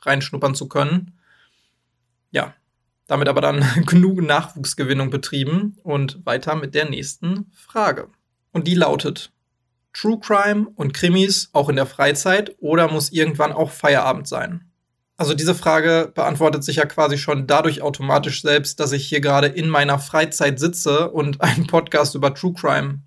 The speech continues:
zumindest im weitesten Sinne, aufnehme, der auch viel meiner Freizeit in Anspruch nimmt. Aber ich weiß natürlich, wie diese Frage eigentlich gemeint ist und <laughs> ich denk mal, dass es sich jetzt eher auf Bücher, Podcasts oder Serien und Filme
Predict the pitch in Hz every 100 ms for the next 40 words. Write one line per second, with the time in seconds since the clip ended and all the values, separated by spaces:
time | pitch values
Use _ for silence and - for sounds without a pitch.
0 | _ - 139 131 139 135 143 - 156 131
1 | 160 143 139 - 139 139 156 190 190 _
2 | _ _ _ 151 147 143 143 - 143 143
3 | - _ _ _ 139 139 151 156 190 185
4 | 143 160 - 139 - 139 131 127 - -
5 | _ _ _ _ _ - 139 131 - 151
6 | 139 139 143 139 135 131 131 - 135 131
7 | 139 135 - 139 143 147 160 - 151 139
8 | 139 - - 160 - 147 143 143 139 135
9 | - _ _ _ _ - 135 123 143 139
10 | - 151 131 - 127 - 147 147 160 139
11 | 135 - 151 - 143 135 139 - 135 135
12 | 143 143 139 135 143 - 147 147 143 139
13 | 135 143